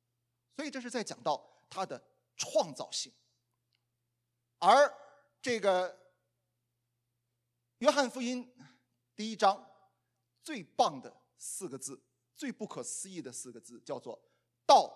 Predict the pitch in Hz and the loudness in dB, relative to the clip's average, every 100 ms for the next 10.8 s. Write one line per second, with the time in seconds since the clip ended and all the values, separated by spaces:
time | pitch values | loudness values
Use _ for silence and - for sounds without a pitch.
0 | - - _ _ _ - 226 135 - 139 | -16 -20 _ _ _ -10 -8 -8 -10 -12
1 | - _ _ _ _ _ - - 147 - | -16 _ _ _ _ _ -14 -12 -12 -18
2 | _ _ _ _ _ _ _ _ _ _ | _ _ _ _ _ _ _ _ _ _
3 | _ _ - 127 170 262 - 190 170 143 | _ _ -16 -8 -6 -6 -6 -4 -4 -4
4 | 127 110 135 143 _ _ _ _ _ _ | -8 -14 -18 -20 _ _ _ _ _ _
5 | _ _ _ _ _ _ 147 165 247 285 | _ _ _ _ _ _ -8 -4 -2 0
6 | 190 - 170 202 139 147 240 - 165 - | 0 0 -2 -2 -4 -4 -6 -4 -6 -6
7 | 220 143 147 131 160 139 147 139 _ _ | -8 -8 -14 -16 -18 -14 -14 -14 _ _
8 | _ _ _ _ _ _ _ - 180 240 | _ _ _ _ _ _ _ -10 -8 -4
9 | 247 240 165 175 143 143 139 117 113 120 | -2 0 -2 -4 -4 -6 -10 -10 -12 -16
10 | - 127 - _ - 302 156 117 | -14 -14 -16 _ 6 6 6 0